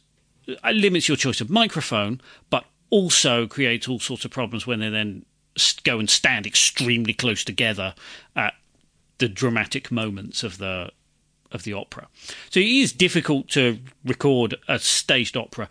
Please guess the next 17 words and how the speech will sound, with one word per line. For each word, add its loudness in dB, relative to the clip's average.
relative 2
to 0
a, -6
an, -8
an -12
unstaged 2
concert 0
performance -12
where 0
people 2
just 4
stand 2
still 0
and -4
sing -2
the -6
music. -8